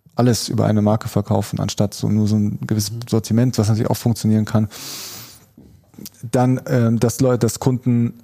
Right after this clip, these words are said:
Speaker 1: oder Klienten eben mit einem falschen Preis reingehen. Also
Speaker 2: Mhm.
Speaker 1: ich beobachte oft, dass Leute einfach viel zu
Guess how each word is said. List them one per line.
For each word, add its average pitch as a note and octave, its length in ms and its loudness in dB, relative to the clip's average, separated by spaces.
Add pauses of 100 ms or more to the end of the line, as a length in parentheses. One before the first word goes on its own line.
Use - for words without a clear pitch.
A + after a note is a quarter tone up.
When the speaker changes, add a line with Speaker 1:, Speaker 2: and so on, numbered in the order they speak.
Speaker 1:
oder A#2+ 120 2
Klienten A#2+ 360 0
eben A2+ 140 2
mit A2 160 0
einem A2 80 0
falschen A2 340 0
Preis B2 360 -2
reingehen. D3 480 0
Also A2+ 220 0
Speaker 2:
Mhm. A2+ 260 0
Speaker 1:
ich G#2 120 -2
beobachte A#2 440 0
oft, A2+ 160 -2
dass G#2+ 140 -4
Leute A2 240 0
einfach G#2+ 240 -2
viel A#2 180 -2
zu A2 300 -2